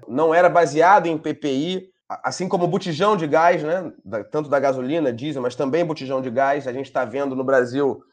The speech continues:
retorno de pessoas, é, cozinhando a lenha, gente, inclusive, que morre usando álcool e acaba se queimando, falecendo.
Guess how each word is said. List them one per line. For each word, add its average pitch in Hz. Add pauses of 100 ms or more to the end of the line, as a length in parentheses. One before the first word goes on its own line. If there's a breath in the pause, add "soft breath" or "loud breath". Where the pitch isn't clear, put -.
(240 soft breath)
retorno 165
de 147
pessoas, 165 (420)
é, 131
cozinhando 170
a 165
lenha, 196 (460)
gente, 175
inclusive, 165
que 208
morre 196
usando 131
álcool 151
e 127
acaba 135 (220)
se -
queimando, 151
falecendo. 156